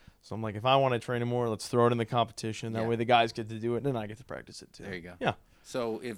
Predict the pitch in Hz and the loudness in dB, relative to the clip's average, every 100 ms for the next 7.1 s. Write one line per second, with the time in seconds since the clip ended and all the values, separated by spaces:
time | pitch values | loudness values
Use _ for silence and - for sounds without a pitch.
0 | - - 117 120 113 110 107 - 110 110 | -12 -8 -6 -2 -2 -2 -4 -4 -2 -2
1 | 110 - 113 110 107 - 104 101 - 98 | -4 -2 0 2 0 -2 -2 -2 -2 -2
2 | 101 95 101 98 85 92 104 - 107 98 | -2 -2 -4 -4 -6 -6 -6 -4 -4 -4
3 | - 92 90 87 104 110 123 - 127 117 | -2 -2 -2 -6 -6 -6 -10 -4 -4 2
4 | 139 139 135 123 - - 147 139 139 135 | 2 4 2 0 -4 -2 2 2 2 2
5 | 135 131 131 117 - - - 127 113 - | 2 2 2 -2 -4 -2 2 2 2 -2
6 | 127 113 127 127 151 135 143 226 - 104 | -4 2 2 4 2 4 6 4 0 -4
7 | 110 | -4